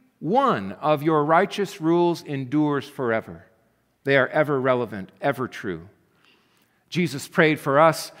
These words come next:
"Sanctify them in the truth. Your word is truth." Oh, the treasure of this book. That's why Don Whitney said it this way in the recommended reading book for this month.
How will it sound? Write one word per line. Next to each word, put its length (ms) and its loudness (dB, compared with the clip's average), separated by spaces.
"Sanctify 840 0
them 300 0
in 240 0
the 100 -2
truth. 480 -2
Your 460 2
word 560 4
is 140 -18
truth." 680 -8
Oh, 140 2
the 100 -6
treasure 500 -2
of 100 -8
this 160 -10
book. 380 -14
That's 100 -8
why 140 6
Don 280 4
Whitney 240 -2
said 220 0
it 100 -2
this 200 -2
way 260 2
in 120 -4
the 80 -2
recommended 500 0
reading 320 0
book 240 0
for 120 -6
this 240 -2
month. 400 -2